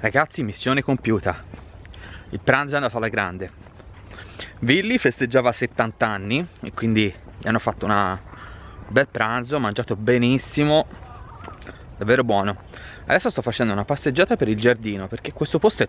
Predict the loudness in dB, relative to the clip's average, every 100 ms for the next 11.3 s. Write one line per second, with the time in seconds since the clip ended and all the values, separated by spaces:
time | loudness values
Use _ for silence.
0 | 2 2 4 2 2 2 2 -2 -4 -6
1 | -18 -20 -18 -18 -18 -16 -4 0 4 4
2 | 4 2 2 4 2 -2 -6 -4 -2 2
3 | 2 2 -2 -2 0 2 0 -2 -2 -2
4 | 2 2 2 -4 -16 -20 -20 -18 -18 -18
5 | -18 -18 -20 -20 -6 -2 0 2 4 2
6 | 0 0 0 0 -10 -20 -20 -20 -20 -18
7 | -20 -20 -20 -20 -20 -20 -20 -20 -20 -20
8 | -20 -20 -20 -20 -6 -2 0 2 4 2
9 | 2 2 6 4 4 2 6 6 4 -2
10 | -18 -20 -20 -20 -20 -20 -20 -20 -20 -20
11 | -6 0 0